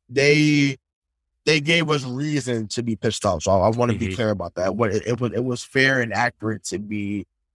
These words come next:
Speaker 1: upset with their play, with their effort. But, you know, now, like I said, they, they've, they've seemed to buy, to buy into what's going on, and they're trusting the process, you know, no pun intended. So, you know, I just,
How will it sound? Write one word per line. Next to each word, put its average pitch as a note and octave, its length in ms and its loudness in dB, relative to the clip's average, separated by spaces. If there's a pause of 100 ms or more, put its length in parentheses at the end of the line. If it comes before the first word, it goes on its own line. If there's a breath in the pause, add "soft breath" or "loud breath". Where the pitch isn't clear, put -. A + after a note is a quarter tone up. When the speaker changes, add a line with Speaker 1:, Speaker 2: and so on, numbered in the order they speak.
(220)
Speaker 1:
upset G#2 420 2
with F#2+ 160 -6
their F#2+ 160 -4
play, C3+ 540 4 (100)
with G2 160 -10
their G#2+ 160 -6
effort. A#2+ 400 0 (100)
But, A2+ 360 2
you C#3 100 0
know, G#2 260 0
now, C#3 440 4
like B2 140 -2
I B2 40 -2
said, B2 180 -4
they, B2 120 -2 (160)
they've, A#2+ 320 -4
they've A2+ 200 0
seemed C3 280 -4
to C3+ 100 -2
buy, A#2 300 2
to A#2+ 160 -4
buy A2+ 280 2
into A2+ 320 -2
what's A2+ 260 -2
going A#2+ 340 2
on, F#2+ 340 -2 (500)
and A2+ 280 2
they're A#2 160 0
trusting A2+ 920 -2
the A#2 100 -2
process, B2+ 600 -2
you G#2 60 -6
know, G2 100 -2
no G#2+ 160 0
pun A2 180 -2
intended. A2 400 -2 (520)
So, B2 500 4
you C3 100 -4
know, A#2 160 0
I B2+ 160 0
just, C3+ 140 -8